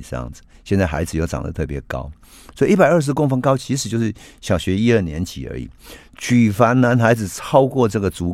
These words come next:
竿的高度，就予以枪决，予以枪决了。所以几乎男的都杀了，青少年男性全部屠杀一空。所以整个噍吧年地区，很多人家都是同一天过忌日。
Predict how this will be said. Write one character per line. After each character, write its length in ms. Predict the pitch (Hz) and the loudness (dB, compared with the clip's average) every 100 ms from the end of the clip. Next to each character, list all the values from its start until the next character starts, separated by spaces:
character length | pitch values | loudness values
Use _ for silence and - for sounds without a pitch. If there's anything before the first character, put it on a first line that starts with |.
| 90 | 0
竿 180 | 110 113 | 2 2
的 80 | 87 | 0
高 260 | - 92 | 0 0
度， 160 | 95 90 | 0 -4
就 160 | - 67 | -4 -4
予 260 | 71 90 | -2 -2
以 160 | 82 69 _ _ _ - | -4 -6 _ _ _ -12
枪 400 | - 87 90 90 | -2 0 0 -4
决， 340 | - - - - _ _ _ _ _ _ 95 | -6 -10 -14 -20 _ _ _ _ _ _ 0
予 160 | 98 | 2
以 100 | 107 | 2
枪 380 | 80 - 90 95 | 0 -2 0 0
决 220 | - 67 - 62 | -4 -8 -8 -12
了。 140 | 71 _ _ | -14 _ _
所 160 | - 165 | 0 0
以 100 | 135 - | 0 -6
几 180 | - 160 | -2 0
乎 140 | 175 165 | 2 2
男 160 | 80 | 0
的 60 | 90 | -2
都 160 | 95 | -4
杀 320 | 92 78 73 71 | -4 -4 -4 -6
了， 180 | - _ _ _ _ _ _ _ - | -10 _ _ _ _ _ _ _ -18
青 640 | - - - 160 147 151 | -12 -6 0 2 2 0
少 360 | - 151 113 92 | 0 0 2 -2
年 340 | 73 73 80 | -4 -6 -6
男 280 | 92 80 85 | -4 -4 -4
性 260 | - 107 78 - - | -2 -4 -4 -10 -16
全 280 | - - 143 | -4 2 2
部 120 | 170 | 2
屠 220 | 135 117 120 | 0 -2 0
杀 260 | 139 104 | 0 -2
一 60 | 101 | -6
空。 360 | - 95 80 92 - - - | -6 -6 -6 -8 -18 -20 -4
所 120 | - | 0
以 20 | 220 | 2
整 260 | - 127 | 4 2
个 120 | 127 | 2
噍 200 | 143 196 | 2 2
吧 160 | 175 175 | 2 0
年 220 | 170 117 | 0 -2
地 180 | 131 135 | -2 -4
区， 300 | 113 127 127 _ - - - - - | -2 -2 -2 _ -20 -20 -20 -20 -10
很 400 | - 131 110 101 | 2 4 6 6
多 240 | 147 151 | 6 6
人 180 | 104 101 | 4 4
家 160 | 110 | 4
都 140 | 107 107 | 2 2
是 100 | 107 | 0
同 280 | - 90 98 | 0 2 2
一 60 | |
天 200 | 101 107 98 | 2 0 2
过 200 | 110 85 | 0 0
忌 260 | - 95 | -2 -4
日。 260 | 76 80 | -4 -8